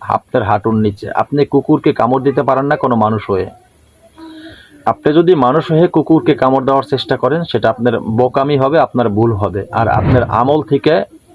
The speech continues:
আপনি হালকা হয়ে যাবেন। তাই কুকুর আপনাকে আঘাত করতে পারে, আপনি কুকুরকে আঘাত করতে পারেন না, এটা মাথায় রাখবেন।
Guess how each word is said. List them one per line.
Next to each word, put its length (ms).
আপনি 260
হালকা 380
হয়ে 260
যাবেন। 280
তাই 160
কুকুর 400
আপনাকে 460
আঘাত 300
করতে 280
পারে, 260
আপনি 280
কুকুরকে 380
আঘাত 280
করতে 200
পারেন 260
না, 280
এটা 180
মাথায় 320
রাখবেন। 340